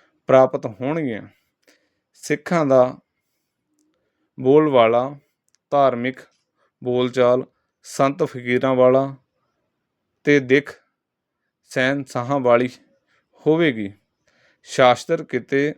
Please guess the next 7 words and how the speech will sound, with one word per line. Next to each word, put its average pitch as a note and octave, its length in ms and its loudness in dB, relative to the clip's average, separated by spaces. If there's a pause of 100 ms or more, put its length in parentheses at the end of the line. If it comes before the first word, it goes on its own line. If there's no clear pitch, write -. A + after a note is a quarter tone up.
(520)
ਕਿਸੇ D3 380 -2
ਉੱਤੇ C3 460 0 (500)
ਜ਼ੁਲਮ D3 340 -2
ਕਰਨ C3 280 -2
ਦੇ C3+ 140 2
ਲਈ B2+ 200 2
ਨਹੀਂ, B2+ 460 -4